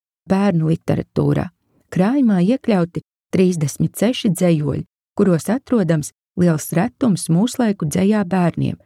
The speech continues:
Puikas domu gaita, kurā liela nozīme ir interesē par to, kā pasaule darbojas, kā to racionāli izprast, kā uz to iedarboties.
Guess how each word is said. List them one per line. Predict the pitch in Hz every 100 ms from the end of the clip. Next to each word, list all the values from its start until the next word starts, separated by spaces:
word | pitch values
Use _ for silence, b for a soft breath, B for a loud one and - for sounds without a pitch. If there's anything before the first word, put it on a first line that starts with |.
| _ _ _ _ _
Puikas | - 180 175 180 165
domu | 196 254 233
gaita, | 151 156 156 - 175
kurā | - 170 151
liela | 190 254 202
nozīme | 160 226 233 180 156
ir | 156
interesē | 233 - 170 - 160 -
par | 151 -
to, | 180 233 - _ _ -
kā | 220 -
pasaule | 180 208 208 208 196
darbojas, | 160 165 135 143 135 - - _ _ _
kā | 160 147
to | - 160
racionāli | 160 170 - 160 156 151 214
izprast, | - - 151 - - _ _ -
kā | 196
uz | 269 -
to | 190 170
iedarboties. | 151 139 139 143 139 - 135 -